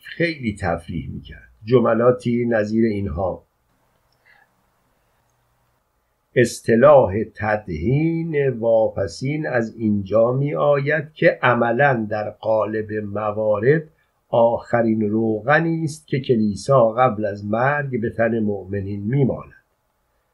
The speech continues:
یا تدهین واپسین را می توان درباره هر فرد کاتولیکی که سخت بیمار است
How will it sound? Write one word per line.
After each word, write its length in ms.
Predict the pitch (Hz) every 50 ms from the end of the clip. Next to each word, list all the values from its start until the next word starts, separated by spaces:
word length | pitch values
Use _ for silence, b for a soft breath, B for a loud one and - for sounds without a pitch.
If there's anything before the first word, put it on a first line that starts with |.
| _ _
یا 420 | - 101 104 107 120 139 147 160 - _ _ _ _ _ _ _ _ _ _ _ _ -
تدهین 760 | 135 131 127 127 135 120 101 120 165 185 180 156 123 120 113
واپسین 800 | 107 113 110 110 107 104 104 104 101 101 - - 151 156 156 151
را 260 | 156 156 156 151 151
می 260 | 147 160 165 165 135 -
توان 380 | - 127 110 104 104 104 107 104
درباره 800 | 98 113 110 104 101 101 107 110 107 107 107 120 135 127 120
هر 200 | 98 98 117 131
فرد 480 | 117 - _ - 143 147 156 139 110 107
کاتولیکی 800 | 101 - - - 110 - - 104 104 123 143 139 - - 90
که 140 | 82 - 98
سخت 460 | 87 - - - 127 127 123 - - - 92 98 98
بیمار 520 | 104 104 104 101 104 104 98 95 95 113
است 380 | 135 127 92 - - - _